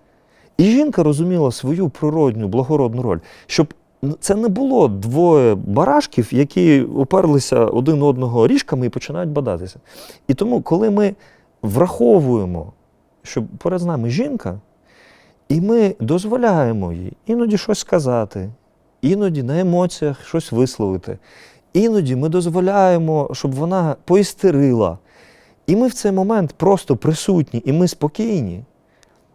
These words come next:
Тоді вона розуміє, він може витримати мою істерику, він може витримати мої негативні емоції. Він не починає, як якась істерична баба, кричати у відповідь,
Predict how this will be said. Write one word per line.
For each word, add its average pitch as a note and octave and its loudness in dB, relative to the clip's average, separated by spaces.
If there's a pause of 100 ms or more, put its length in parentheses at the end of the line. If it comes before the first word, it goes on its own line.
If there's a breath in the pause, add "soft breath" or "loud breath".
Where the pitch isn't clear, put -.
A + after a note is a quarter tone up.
(160)
Тоді D#3+ 4
вона D#3+ 4
розуміє, D#3+ 0 (280)
він B2 -2
може D#3+ 0
витримати D#3 -2
мою C3+ 0
істерику, A#2 0 (180)
він D3 0
може F#3+ 2
витримати D3 0
мої D3 -2
негативні D#3 0
емоції. A#2+ -4 (360 loud breath)
Він A#3+ 2
не C4 4
починає, B3+ 0
як E3 0
якась E3+ -2
істерична E3+ -4
баба, D#3+ -4
кричати D3+ -4
у C#3+ 2
відповідь, D3+ 2